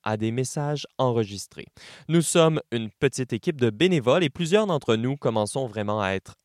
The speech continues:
épuisés. Donc, si vous aimez l'émission, si vous souhaitez vous impliquer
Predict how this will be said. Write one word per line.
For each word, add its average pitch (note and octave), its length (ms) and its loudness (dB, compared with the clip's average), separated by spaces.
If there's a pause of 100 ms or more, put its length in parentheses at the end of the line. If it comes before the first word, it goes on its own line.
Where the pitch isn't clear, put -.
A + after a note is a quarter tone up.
(100)
épuisés. A2 540 -4
Donc, A2 220 2 (360)
si - 180 0
vous A3 180 2
aimez G3 180 2
l'émission, A#2+ 680 0
si E3+ 260 -6
vous A2+ 300 -4
souhaitez C#3 380 2
vous A#2+ 300 0
impliquer C#3+ 560 0